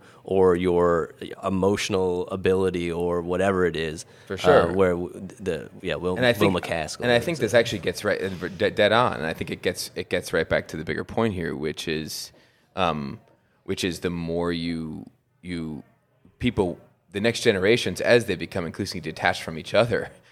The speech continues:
Speaker 2: which is, seems inevitable. I don't think anyone can really disagree with that, the inevitability of that. Um, will, they will increasingly, they'll have to find wa-, they're humans. They'll have to find ways to connect with each other,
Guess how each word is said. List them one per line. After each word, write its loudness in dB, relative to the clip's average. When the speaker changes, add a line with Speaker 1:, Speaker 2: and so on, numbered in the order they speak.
Speaker 2:
which -4
is, -8
seems 2
inevitable. 0
I -4
don't -6
think -10
anyone -4
can -8
really 2
disagree -2
with -2
that, -2
the 0
inevitability 0
of -6
that. -4
Um, 0
will, -2
they 6
will 2
increasingly, -4
they'll -2
have 2
to 0
find 0
wa-, 2
they're -2
humans. -6
They'll -6
have 0
to -10
find 2
ways 0
to -12
connect -4
with -10
each -8
other, -2